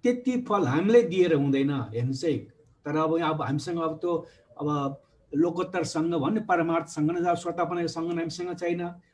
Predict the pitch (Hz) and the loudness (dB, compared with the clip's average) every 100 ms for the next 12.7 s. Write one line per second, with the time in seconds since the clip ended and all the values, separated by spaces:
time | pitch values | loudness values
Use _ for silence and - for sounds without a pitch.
0 | _ 156 151 151 147 143 151 160 165 - | _ -4 -2 0 0 0 -2 -2 -4 -6
1 | 165 165 165 165 175 175 165 170 _ _ | -4 -4 -4 -4 -2 -2 -2 -4 _ _
2 | - 165 175 151 - 160 160 170 165 160 | -4 -2 0 -4 -4 -4 -4 -4 -2 -2
3 | 170 170 170 156 113 120 151 180 175 175 | 0 0 0 0 -2 -2 -2 -2 -4 -4
4 | 175 175 175 175 - _ _ - 139 160 | -2 0 0 -2 -16 _ _ -6 -4 -2
5 | 147 147 165 160 165 175 170 175 175 - | 0 0 0 -2 -2 -2 -4 -6 -10 -12
6 | _ _ _ _ _ _ 156 165 170 170 | _ _ _ _ _ _ -2 0 0 0
7 | 175 180 - 214 208 180 175 165 156 147 | 0 -2 0 0 0 2 2 2 2 2
8 | 139 131 135 196 214 175 160 160 160 139 | 0 -2 -4 -4 -4 -2 0 0 -2 -2
9 | 143 156 208 - 151 147 143 135 135 135 | -4 -4 -6 -4 0 0 0 -2 -4 -2
10 | 135 185 190 - _ 160 139 - _ - | -2 -4 -8 -16 _ -2 -2 -4 _ -2
11 | 165 143 - _ - 170 208 - 185 170 | -2 -2 -6 _ -4 2 4 2 0 0
12 | 170 143 - 185 170 180 | 0 0 -2 -2 2 2